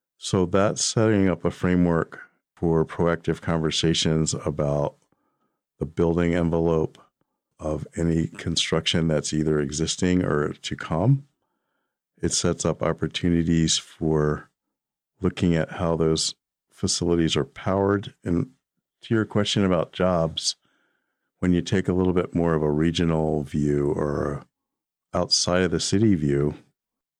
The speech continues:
wind farms, solar energy,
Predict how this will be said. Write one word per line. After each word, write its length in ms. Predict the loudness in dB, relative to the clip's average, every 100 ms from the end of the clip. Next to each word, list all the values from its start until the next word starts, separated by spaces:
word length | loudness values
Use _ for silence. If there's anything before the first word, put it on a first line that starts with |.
| _
wind 440 | -2 2 4 2
farms, 800 | 0 0 2 4 4 2 -2 -6 -12 _ _
solar 480 | _ -6 0 2 2
energy, 840 | 2 0 0 2 4 4 2 0